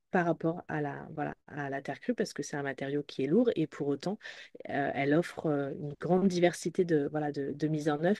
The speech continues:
qui permet à tout à chacun ou à chacune de trouver, de trouver sa place. Et, hum, ce qui, ce qui me permet en tout cas de, de pouvoir aussi faire la transition vers, euh, les questions que vous avez posées autour du, du matériau.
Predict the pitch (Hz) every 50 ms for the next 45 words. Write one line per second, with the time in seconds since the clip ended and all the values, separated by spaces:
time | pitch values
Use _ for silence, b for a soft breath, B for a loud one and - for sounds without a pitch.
0 | _ - - - - 143 143 143 156 175 190 180 151 135 139 - - - 170 -
1 | 156 151 147 - - 151 143 - 170 175 175 170 156 143 - - 135 127 - -
2 | 180 190 190 - - B B B B B B B - - 156 143 - - - 156
3 | 151 151 156 156 - - _ _ - 156 - - - 165 160 - - 151 - -
4 | - 226 262 - - - - B B B B B B B _ - 170 156 151 151
5 | 147 147 143 143 143 143 143 139 - 143 139 135 135 135 131 131 _ _ _ _
6 | _ _ _ - - _ _ _ - - - - - 160 147 147 147 143 139 _
7 | _ _ - 135 139 135 135 135 135 127 123 - - - - - - - - 170
8 | 156 - 165 175 190 202 202 185 - - - - - 185 185 180 175 156 151 151
9 | 147 - - 165 165 170 175 170 165 165 - - - - 180 165 147 143 143 -
10 | - - 170 165 175 190 - - - 214 208 208 190 170 160 160 156 151 147 -
11 | B B B B B _ _ - 165 - - 196 - - - 214 202 208 196 -
12 | 180 170 160 147 139 143 143 - 180 175 175 214 208 175 - - - 180 170 160
13 | 156 147 147 147 151 151 156 151 151 147 156 - 170 160 165 180 226 254